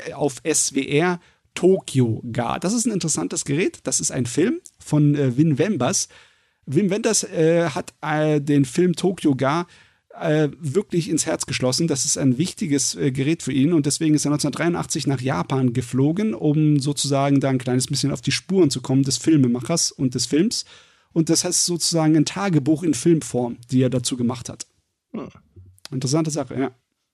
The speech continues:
Speaker 1: Dann haben wir bei Netflix ein paar Sachen. Ab dem ersten Juni läuft The Days, was ein Realfilm-Dokodrama ist über die, äh, Katastrophe in Fukushima. Das ist eine Miniserie.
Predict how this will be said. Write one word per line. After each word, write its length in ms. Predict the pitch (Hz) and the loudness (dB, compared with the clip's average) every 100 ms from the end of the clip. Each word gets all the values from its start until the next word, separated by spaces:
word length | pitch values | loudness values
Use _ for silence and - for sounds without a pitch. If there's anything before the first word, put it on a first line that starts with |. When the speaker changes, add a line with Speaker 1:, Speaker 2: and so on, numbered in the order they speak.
| _ _ _ _ _ _ _ _ _ | _ _ _ _ _ _ _ _ _
Speaker 1:
Dann 540 | 131 214 196 120 117 123 | -2 2 4 4 2 0
haben 180 | 190 | 0
wir 180 | 170 190 | 2 2
bei 200 | 147 156 | 2 4
Netflix 560 | 151 220 - - 233 - | 4 2 -2 -4 -4 -2
ein 180 | 156 120 | -2 0
paar 240 | 170 202 | -2 -2
Sachen. 400 | 139 170 339 330 - _ _ _ _ _ _ - | 0 0 -2 -4 -8 _ _ _ _ _ _ -8
Ab 180 | - 139 | -4 0
dem 140 | 151 139 | 0 0
ersten 440 | 156 156 - 135 | 0 0 2 2
Juni 440 | 131 190 208 202 - - | 4 4 4 2 -4 -2
läuft 540 | 131 151 156 - - - | 2 4 4 2 -8 -4
The 140 | 139 | 0
Days, 640 | 127 175 160 123 170 - - _ _ | 2 2 2 2 0 -4 -6 _ _
was 320 | 131 139 139 | -4 -2 0
ein 160 | - 131 | 0 0
Realfilm-Dokodrama 1700 | 127 131 170 208 - 185 185 156 139 123 175 202 147 139 131 139 139 | 0 -2 -2 -4 0 2 4 2 0 -4 -2 0 0 0 2 2 2
ist 360 | - - - | 0 -2 0
über 240 | 156 143 135 | 0 2 2
die, 300 | 135 135 135 | 4 4 2
äh, 220 | 135 127 | -2 -4
Katastrophe 600 | - 135 - 147 139 135 | -4 -6 -2 -2 0 -2
in 140 | 139 | -2
Fukushima. 580 | - 135 - 147 147 240 - _ _ _ _ _ _ _ _ _ _ _ - | -4 -6 -2 2 2 0 -8 _ _ _ _ _ _ _ _ _ _ _ -8
Das 120 | 135 | -2
ist 40 | |
eine 160 | 143 131 | 2 2
Miniserie. 600 | 143 196 117 120 117 | 4 2 2 -2 -2